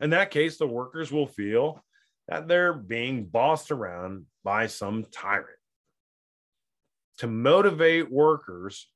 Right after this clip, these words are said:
to make sure they're putting in the kind of committed fruitful work that will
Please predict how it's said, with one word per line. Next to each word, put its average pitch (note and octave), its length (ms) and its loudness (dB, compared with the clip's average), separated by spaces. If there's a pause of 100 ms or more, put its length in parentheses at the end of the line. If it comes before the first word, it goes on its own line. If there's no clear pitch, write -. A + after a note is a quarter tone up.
to A2+ 80 -8
make B2+ 240 -2
sure C3 280 0
they're B2+ 160 0
putting B2 580 -2
in B2 420 -4 (240)
the B2+ 100 -6
kind C3 420 0
of B2 180 -2
committed B2+ 680 -2 (300)
fruitful D#3+ 880 0
work C3+ 380 0
that A#2+ 200 0
will A#2 280 -2